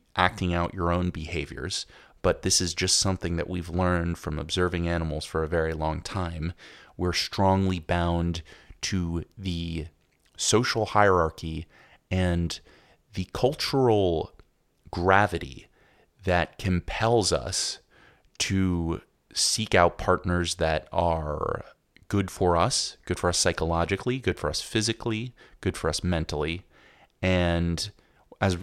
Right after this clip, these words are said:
as we're gonna see, that is a different thing for males than it is for females.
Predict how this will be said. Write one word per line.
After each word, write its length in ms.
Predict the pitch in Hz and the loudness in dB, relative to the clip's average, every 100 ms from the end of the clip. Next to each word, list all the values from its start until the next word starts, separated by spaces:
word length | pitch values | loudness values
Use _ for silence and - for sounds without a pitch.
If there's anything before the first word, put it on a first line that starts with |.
| - | 0
as 140 | 98 | 0
we're 80 | 101 | 2
gonna 120 | 107 | 2
see, 420 | 98 - 87 87 - | 2 0 -2 -4 -4
that 300 | 87 92 - | 0 2 2
is 160 | 95 | -2
a 100 | 85 | -2
different 420 | 85 104 - 110 - | 0 0 0 -4 -2
thing 400 | 101 92 95 117 | -2 0 -2 -6
for 380 | - - 90 87 | -12 -4 0 0
males 580 | 87 85 80 78 80 - - | 0 -2 -2 -4 -6 -10 -4
than 140 | 90 | -2
it 100 | 85 | -2
is 120 | 85 | -4
for 140 | - - | -6 -8
females. 520 | - 85 - - | -6 -8 -8 -12